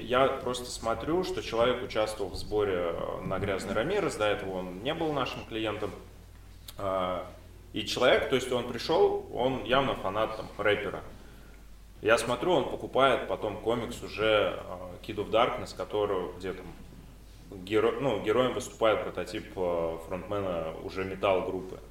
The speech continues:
То есть ему уже музыка не важна, вот эти рамки размываются. То есть человек уже подсел на комиксы, там, конкретно на наши, что радует. Но в целом, то есть человек раньше, я не знаю, читал он, не читал,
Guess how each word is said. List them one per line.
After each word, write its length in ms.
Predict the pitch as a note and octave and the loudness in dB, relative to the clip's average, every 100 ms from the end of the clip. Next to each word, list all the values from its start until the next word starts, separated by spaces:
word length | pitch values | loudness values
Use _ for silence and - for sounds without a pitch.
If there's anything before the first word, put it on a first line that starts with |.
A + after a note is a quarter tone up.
| - | -14
То 100 | E2+ | -10
есть 260 | E2 - - | -10 -10 -12
ему 240 | F#2+ A#2 | -8 -6
уже 140 | G#2 G#2+ | -4 -4
музыка 400 | A#2+ A#2+ F2 F#2 | -4 -4 -6 -6
не 80 | F#2 | -2
важна, 420 | F#2 F#2 G2+ D#2+ | -2 -2 -2 -2
вот 160 | E2 F#2+ | -4 -8
эти 160 | E2+ | -8
рамки 400 | F2+ F2 A2 G#2+ | -4 -2 -2 -4
размываются. 580 | G2+ F2 F#2 G2 F2 - | -8 -8 -4 0 0 -4
То 80 | F#2 | -10
есть 120 | - | -10
человек 480 | - G2 C3 F#3 - - - | -2 2 2 0 -4 -12 -12
уже 220 | F#2+ A#2 | -4 -2
подсел 420 | A#2+ F#2 - A#2 | -2 -6 -2 -2
на 140 | G2+ F2+ | 0 -2
комиксы, 580 | A#2+ A#2+ A#2 - F#2+ E2+ | -2 -2 -4 -8 -8 -8
там, 140 | - - | -10 -10
конкретно 460 | F2 F2+ G#2+ F#2 F2+ | -10 -4 -4 -4 -4
на 140 | E2+ | -4
наши, 340 | G#2 D#3 - | -2 -2 -2
что 240 | - - G#2+ | -8 -4 0
радует. 380 | G#2 G2 F2+ - - - - G2 | 2 0 -2 -6 -14 -18 -10 -6
Но 80 | F#2+ | -2
в 60 | |
целом, 340 | - D#3 B2+ G#2+ | 4 4 4 2
то 80 | |
есть 160 | F#2 - | -4 -2
человек 400 | G#2 A2 E3+ - | 4 6 6 2
раньше, 380 | G#2+ B2 - F#2 | -2 -2 -4 -4
я 180 | F2 F2+ | -4 -4
не 140 | G2 | -4
знаю, 280 | A2+ G2+ - | -2 -2 -4
читал 380 | - F#2+ G2 F2+ | -4 2 2 2
он, 100 | E2+ | -4
не 120 | E2 | -8
читал, 340 | - F#2+ F2 | -8 -2 -2